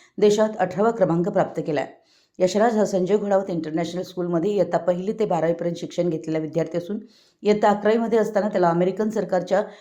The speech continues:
येस स्कॉलरशिप कार्यक्रमातून एक वर्ष अमेरिकेत शिक्षण घेण्याची संधी मिळाली होती. लहानपणापासूनच त्याचं एनडीए मध्ये जाण्याचं स्वप्न होतं.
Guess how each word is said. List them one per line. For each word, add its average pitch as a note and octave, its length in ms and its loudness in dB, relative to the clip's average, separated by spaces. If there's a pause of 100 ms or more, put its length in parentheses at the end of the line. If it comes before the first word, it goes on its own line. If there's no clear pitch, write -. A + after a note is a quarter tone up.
(240)
येस A3+ 340 2
स्कॉलरशिप F#3+ 500 4
कार्यक्रमातून E3+ 580 0
एक F3 220 -4
वर्ष F#3 220 0
अमेरिकेत F#3 460 0
शिक्षण F#3 320 -2
घेण्याची F3 340 -2
संधी G3+ 340 0
मिळाली D3+ 260 -2
होती. D3+ 400 -8 (360)
लहानपणापासूनच F3+ 840 -2
त्याचं F#3+ 200 0
एनडीए F3+ 300 2
मध्ये G#3 220 0
जाण्याचं E3+ 380 0
स्वप्न F3+ 320 -4
होतं. F3+ 240 -2